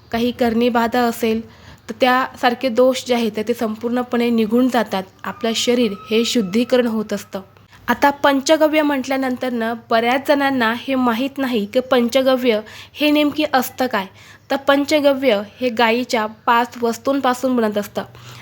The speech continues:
जसे की गाईचं दूध, गाईचं शेण, गाईचं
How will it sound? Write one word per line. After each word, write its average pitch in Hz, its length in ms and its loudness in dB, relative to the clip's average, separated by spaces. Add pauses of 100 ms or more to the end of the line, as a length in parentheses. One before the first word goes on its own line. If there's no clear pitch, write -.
(120)
जसे 233 200 0
की 240 160 2
गाईचं 220 460 2
दूध, 214 320 0 (520)
गाईचं 220 460 0
शेण, 220 420 0 (280)
गाईचं 214 420 -2